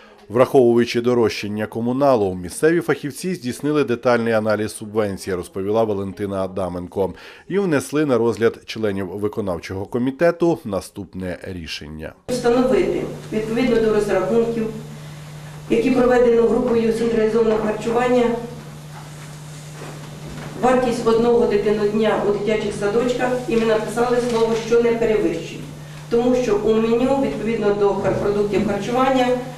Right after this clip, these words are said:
Speaker 2: може бути зміни. Один день може коштувати, наприклад, двадцять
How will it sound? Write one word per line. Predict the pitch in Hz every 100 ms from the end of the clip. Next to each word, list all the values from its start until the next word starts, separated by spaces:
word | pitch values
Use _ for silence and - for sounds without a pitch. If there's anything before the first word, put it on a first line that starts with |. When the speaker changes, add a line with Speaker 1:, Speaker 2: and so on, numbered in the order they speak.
| -
Speaker 2:
може | 220 254 247 233 233
бути | 226 214 208
зміни. | 202 185 - - - -
Один | 220 233 254
день | 233 214
може | 214 202 202
коштувати, | 202 202 185 190
наприклад, | 175 180 180 -
двадцять | 233 - -